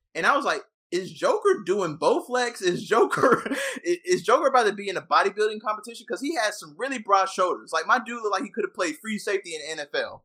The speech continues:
<laughs> He looked like he could have, um, like, lined up behind the six and get you with a hit stick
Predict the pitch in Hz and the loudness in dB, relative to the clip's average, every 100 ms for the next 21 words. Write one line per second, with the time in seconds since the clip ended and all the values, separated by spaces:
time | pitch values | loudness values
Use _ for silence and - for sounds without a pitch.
0 | - 202 220 - - 285 247 208 202 - | 2 4 4 -2 0 2 4 2 2 0
1 | 202 175 165 160 151 151 139 113 - - | 2 2 2 2 2 -2 -10 -14 -18 -18
2 | 117 127 147 135 160 190 180 170 170 151 | -10 2 2 4 2 4 4 2 0 -2
3 | 180 - 151 143 - 170 175 165 - 175 | -8 -6 -8 -10 -8 -6 -4 -4 -2 -4
4 | - - 127 | -6 -6 -6